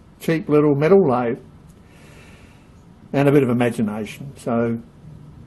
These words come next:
get out there in that workshop and get that lathe cranked up and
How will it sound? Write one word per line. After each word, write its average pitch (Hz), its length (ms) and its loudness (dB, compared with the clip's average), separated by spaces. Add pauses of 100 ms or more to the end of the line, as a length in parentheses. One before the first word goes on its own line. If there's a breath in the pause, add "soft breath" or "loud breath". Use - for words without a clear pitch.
(240)
get 165 220 4
out 156 100 -2
there 135 100 2
in 135 80 -4
that 127 160 -2
workshop 143 520 -2
and 110 200 -6
get - 120 -4
that 135 160 -4
lathe 131 320 -2
cranked 135 280 -4
up 123 220 -6
and 107 260 -8